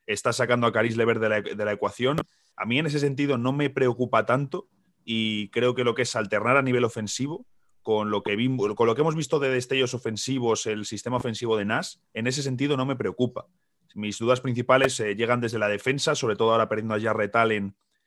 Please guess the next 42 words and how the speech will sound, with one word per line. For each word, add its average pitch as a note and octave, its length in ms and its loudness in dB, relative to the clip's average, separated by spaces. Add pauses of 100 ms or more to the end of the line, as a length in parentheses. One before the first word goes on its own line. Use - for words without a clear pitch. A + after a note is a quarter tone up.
(140)
y A2+ 80 -8
jugando A2+ 360 0
en G#2+ 100 -2
small G2+ 220 -2
ball. B2+ 280 4
No A2+ 80 -2
es A2+ 80 0
lo A2+ 80 -2
mismo A#2 360 -2
Kevin A2+ 260 0
Durant A2 280 -2
en G#2+ 60 -4
los G#2 140 -4
Warriors A2 440 2
al G2 100 -4
lado G#2+ 160 4
de G#2 100 2
Draymond G#2+ 340 -2
Green G#2 160 -6
y, F#2+ 300 -8 (400)
y G2 100 -4
de G#2+ 80 2
Andre A2 200 -2
Iguodala G#2 500 2 (420)
que G2 140 -6
Kevin A2 240 -2
Durant A2 200 0
en G#2+ 160 -4
small G2+ 180 -4
ball A2 180 4
al G2 100 0
lado G#2 160 2
de F#2 160 -4
Jeff G#2 220 -4
Green A2 160 -2
y F#2 120 -4
Joe G2+ 200 2
Harris, A#2+ 480 -2
no G2 100 -8
es G2 80 -6
lo G2 80 -6
mismo. B2 360 -6